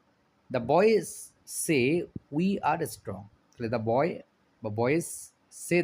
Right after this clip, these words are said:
that, we থাকলে হবে they, আর আরটা they are strong। Jack said, "I can kill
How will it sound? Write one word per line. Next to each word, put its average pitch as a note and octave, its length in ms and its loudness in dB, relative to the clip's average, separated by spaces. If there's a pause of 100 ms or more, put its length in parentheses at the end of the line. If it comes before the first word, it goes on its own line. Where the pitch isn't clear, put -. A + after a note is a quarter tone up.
that, C3+ 180 0 (920)
we C3 80 0 (100)
থাকলে C3+ 280 -2
হবে A2+ 140 0 (100)
they, C3 160 0 (1300)
আর G#2+ 80 -2 (160)
আরটা A#2 400 0 (480)
they C3+ 200 2
are D3 100 0 (160)
strong। - 240 -10 (3750)
Jack F#3+ 180 4 (120)
said, A3+ 160 4 (120)
"I - 20 4 (100)
can F3 140 4 (640)
kill G3+ 180 2